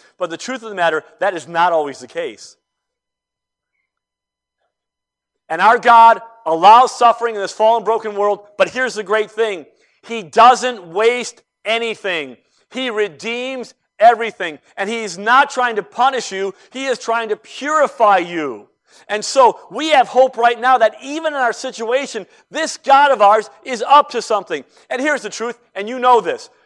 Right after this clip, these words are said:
There are people who walk deeply with the Lord. They know him in a way that we can't comprehend, but I promise you for every one of them, they've been through some deep waters. They've been through some pain and suffering.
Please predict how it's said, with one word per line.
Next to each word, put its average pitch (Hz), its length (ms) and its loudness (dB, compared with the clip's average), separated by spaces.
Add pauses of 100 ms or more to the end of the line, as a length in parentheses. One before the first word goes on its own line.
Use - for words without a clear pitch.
(360)
There 247 260 4
are 269 120 4
people 233 600 -6 (120)
who 214 160 -10
walk 202 500 4 (220)
deeply 254 520 -4
with 220 260 0
the 214 80 0
Lord. 170 440 0 (480)
They 226 260 -2
know 233 380 4
him 226 220 -4
in 214 100 -4
a 208 60 0
way 226 320 2
that 196 200 0
we 233 140 -8
can't 214 260 -6
comprehend, 196 580 -4 (200)
but 190 100 2
I 202 120 2
promise 220 500 -2
you 208 80 -12
for 185 140 -8
every 196 220 -2
one 202 200 -4
of 175 100 -8
them, 123 300 -4 (1400)
they've 139 140 -8
been 139 140 -14
through 123 140 -20
some 107 200 -20
deep 117 260 -20
waters. 101 500 -16 (1200)
They've 123 120 -12
been 131 140 -16
through 127 140 -20
some 110 160 -20
pain 120 280 -20
and 127 100 -20
suffering. 101 480 -20